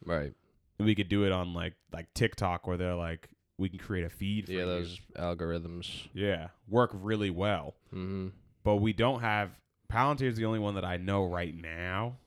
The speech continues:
Speaker 2: that can take in data from, like, complete supply chains and tell you, like, and give you direct decisions that you can make,
Speaker 1: Yeah.
Speaker 2: like, on the ground.
Speaker 1: <clears throat>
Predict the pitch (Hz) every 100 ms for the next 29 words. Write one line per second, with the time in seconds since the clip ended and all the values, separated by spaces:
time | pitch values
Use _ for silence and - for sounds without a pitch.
0 | _ - 98 107 101 110 104 104 98 92
1 | 98 95 - 92 90 87 82 - _ _
2 | _ _ _ _ _ _ _ _ _ -
3 | 113 - 120 110 - 95 - 98 98 98
4 | 92 82 80 80 - - 95 87 104 101
5 | 98 92 92 78 76 _ _ _ _ _
6 | - 107 104 117 117 117 107 104 107 131
7 | - 110 - 123 120 104 95 - 104 -
8 | 87 90 95 - - _ _ _ _ -
9 | 95 92 87 92 87 82 - - _ -
10 | 98 101 92 85 101 87 78 78 -